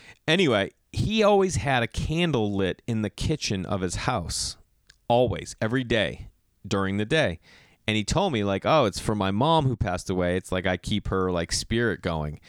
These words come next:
And I remember I, I fucking loved it. I would, like, go in the kitchen to, like, get a water or something, and I'd see the candle lit. And I'm like, "Oh, he's got that candle lit." And it was just, I don't know.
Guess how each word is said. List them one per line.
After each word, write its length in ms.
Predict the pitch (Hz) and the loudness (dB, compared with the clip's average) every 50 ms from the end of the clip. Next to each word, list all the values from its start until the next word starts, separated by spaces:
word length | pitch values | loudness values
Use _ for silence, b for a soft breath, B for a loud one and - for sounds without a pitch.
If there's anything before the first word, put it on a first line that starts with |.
| B B B B B B B | B B B B B B B
And 180 | - - 113 120 | -4 -2 -2 0
I 20 | |
remember 300 | 120 123 160 202 202 165 | 0 0 0 0 2 2
I, 160 | 110 104 104 101 107 - _ | 2 2 2 0 -2 -4 _
I 160 | - 107 117 | 0 0 0
fucking 600 | 113 - - - - - 175 - - - 107 98 | 0 -4 -8 -10 -8 -6 -6 -6 -6 -6 -6 -6
loved 640 | 90 82 78 80 82 85 82 110 180 208 - - - - | -6 -6 -4 -2 0 0 2 2 2 0 -2 -6 -12 -16
it. 220 | - - - - - _ _ _ _ - | -16 -14 -14 -16 -16 _ _ _ _ -2
I 80 | 117 | -2
would, 120 | 117 123 120 | 0 0 0
like, 160 | 123 117 107 | 0 0 0
go 200 | 107 117 127 135 | 0 0 2 0
in 60 | 139 | 0
the 80 | 131 120 | -2 -2
kitchen 400 | - - 127 117 - - 135 131 | -2 -2 -4 -2 -2 -2 -2 0
to, 80 | 127 | 0
like, 180 | 110 98 90 87 | 0 0 -2 0
get 140 | - 107 110 | 0 0 0
a 60 | 107 | 0
water 520 | 101 90 87 92 98 107 113 117 117 120 | 0 2 2 4 4 4 2 2 2 2
or 60 | 120 | 0
something, 420 | 110 - 123 117 110 - 127 123 120 | 0 -2 -4 -4 -2 -2 -2 -2 0
and 140 | 117 101 92 | -2 -2 -2
I'd 140 | 85 85 | -2 -2
see 100 | - - | -2 -4
the 80 | 101 101 | -4 -4
candle 460 | - - - - 90 92 101 107 110 | -6 -4 -4 -4 -2 -2 -2 -2 0
lit. 140 | 120 120 120 | 0 -2 -2
And 100 | 113 110 | -4 -4
I'm 40 | 117 | -6
like, 160 | 104 98 - | -6 -6 -6
"Oh, 100 | - - | -6 -8
he's 160 | 120 117 - - | -8 -8 -8 -10
got 140 | - - | -10 -10
that 160 | - - 123 - | -10 -10 -10 -8
candle 440 | - - 127 127 135 135 120 87 80 | -8 -6 -4 -4 -4 -4 -6 -8 -8
lit." 180 | - - - - B B B B B B B B B B B B B B B B B | -10 -12 -14 -16 B B B B B B B B B B B B B B B B B
And 80 | - - | -4 -2
it 40 | 127 | -2
was 120 | 131 123 | -2 -2
just, 160 | 147 151 - | -2 -2 -2
I 120 | 113 - 131 | 0 0 0
don't 120 | 123 110 | 0 0
know. 140 | 98 85 78 | 0 -2 -4